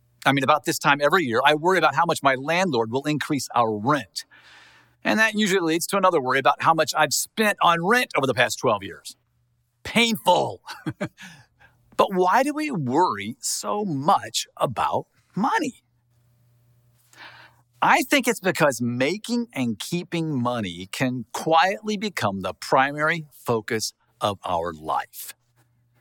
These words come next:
And if we don't recognize that temptation, I'd say there's a good chance we are already falling for it. And, and hear this, please. Following Jesus in the ways of his kingdom is gonna lead us down a very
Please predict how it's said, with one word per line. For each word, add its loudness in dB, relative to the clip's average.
And 2
if -2
we 2
don't 0
recognize 0
that -4
temptation, -4
I'd 4
say 0
there's -4
a -6
good 0
chance -4
we 2
are 0
already 0
falling -2
for -12
it. -16
And, 2
and 4
hear 2
this, -6
please. -16
Following 2
Jesus -4
in -2
the -2
ways -2
of -2
his -4
kingdom -4
is 0
gonna 2
lead 2
us 0
down 2
a 0
very 0